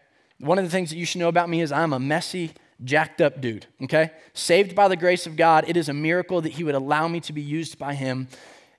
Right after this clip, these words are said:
and, and that's its own story. But I remember my junior high and high school years, and the thing that mattered the most to me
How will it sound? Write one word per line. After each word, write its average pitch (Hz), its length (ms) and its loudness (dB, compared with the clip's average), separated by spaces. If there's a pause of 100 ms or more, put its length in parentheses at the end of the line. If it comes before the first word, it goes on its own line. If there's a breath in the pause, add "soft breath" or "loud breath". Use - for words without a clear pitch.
and, 147 160 0
and 151 140 2
that's 165 220 2
its - 180 -10
own 160 220 -4
story. 131 500 -6 (340)
But 214 100 4
I - 20 8
remember 220 340 4
my 226 160 2
junior 190 320 -4
high 175 160 0
and 156 80 -2
high 160 180 0
school 165 220 -4
years, 135 400 -4
and 175 160 -2
the 160 60 -2
thing 254 500 0
that 180 140 -4
mattered 175 500 -2
the 160 80 -4
most 156 460 -4
to 131 80 -8
me 110 240 -12